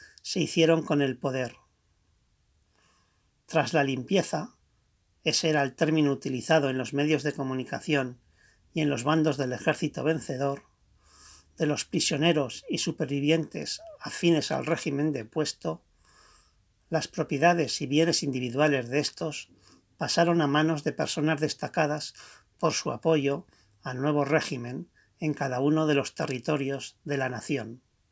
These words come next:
Se llevaron a cabo profundas reformas.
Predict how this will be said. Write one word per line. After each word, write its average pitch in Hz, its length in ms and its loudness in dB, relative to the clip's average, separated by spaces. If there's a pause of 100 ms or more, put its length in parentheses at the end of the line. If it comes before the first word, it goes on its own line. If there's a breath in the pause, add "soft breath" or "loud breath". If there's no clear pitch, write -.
(2250 loud breath)
Se - 180 -2
llevaron 156 340 4
a 151 100 0
cabo 160 400 4 (420 soft breath)
profundas 165 500 4
reformas. 120 840 -4